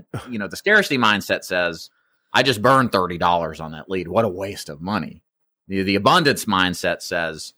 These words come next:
Speaker 2: "I'm that much closer to a yes since I've eliminated and, and, and resolved that one lead."
Speaker 1: Yes.
Speaker 2: And it does take some minds-, it's, it does take some mindset changing. And it's funny you mentioned this scarcity mindset thing. I,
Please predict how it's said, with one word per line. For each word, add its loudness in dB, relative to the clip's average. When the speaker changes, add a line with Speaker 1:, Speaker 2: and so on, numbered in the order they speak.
Speaker 2:
"I'm 0
that 4
much -2
closer 0
to -2
a 0
yes 2
since -8
I've -2
eliminated -6
and, -12
and, -8
and -14
resolved 4
that -2
one -10
lead." -14
Speaker 1:
Yes. -2
Speaker 2:
And 0
it 0
does 4
take 2
some -2
minds-, 2
it's, -4
it -2
does 2
take 2
some 4
mindset 4
changing. 0
And -2
it's -8
funny 4
you 4
mentioned 2
this -4
scarcity -2
mindset -4
thing. -10
I, -2